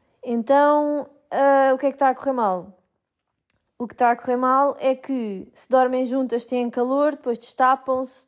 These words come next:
depois uma mexe um braço, a outra acorda, mas se as separo, a Olivia foge para lá na mesma porque gosta de dormir acompanhada, mas diz que não, diz que quer dormir sozinha.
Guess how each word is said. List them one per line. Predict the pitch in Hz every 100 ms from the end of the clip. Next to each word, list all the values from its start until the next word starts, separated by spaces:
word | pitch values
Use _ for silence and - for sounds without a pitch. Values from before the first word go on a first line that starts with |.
| _
depois | - 233 214
uma | 240 226
mexe | 220 220 220 240
um |
braço, | 233 247 247 - 226
a |
outra | 214 214 220
acorda, | 226 285 294 285 320 320 320 _ _ _ -
mas | 262
se | 254 269
as | 262
separo, | - - 277 262 247 226 220 -
a | 240
Olivia | 240 226 240
foge | 240 247 240
para | -
lá | 233 233
na | 247
mesma | 277 294 277
porque | 277 262
gosta | - 233 254
de | 226
dormir | 233 233
acompanhada, | 233 233 214 254 339 359
mas | 302 240
diz | 226 226
que | -
não, | 247 277
diz | 262 -
que |
quer | 233 214
dormir | 214 214
sozinha. | 226 214 262 294 294 302